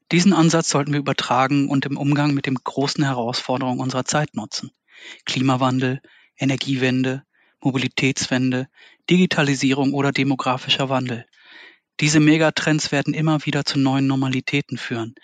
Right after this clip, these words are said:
Gewissheiten zerstören, aber auch riesige Chancen schaffen. Wir werden erleben, dass viele Unternehmen durch Corona verschwinden, dass Ladenzeilen leer stehen,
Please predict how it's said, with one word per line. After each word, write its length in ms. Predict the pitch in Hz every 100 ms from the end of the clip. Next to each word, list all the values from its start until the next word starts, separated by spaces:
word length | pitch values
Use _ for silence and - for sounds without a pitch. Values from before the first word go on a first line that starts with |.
| - -
Gewissheiten 540 | - 123 131 139 131 139
zerstören, 640 | 139 127 - 135 127 131 - - -
aber 200 | - 143
auch 180 | 135 135
riesige 420 | 160 175 160 151
Chancen 480 | 151 - 139 127 127
schaffen. 460 | - - - - - _ _ _ _ _ _ _ _ _
Wir 160 | - 131
werden 180 | 135 135
erleben, 580 | 123 127 131 135 135 131
dass 160 | 131 -
viele 240 | 143 131
Unternehmen 480 | 139 135 135 131 131
durch 180 | 131 -
Corona 380 | 127 135 135
verschwinden, 640 | 123 131 - 151 151 120 - _ _ - -
dass 160 | - 120
Ladenzeilen 640 | 123 143 143 - 123 120
leer 240 | 120 120 117
stehen, 360 | - 123 127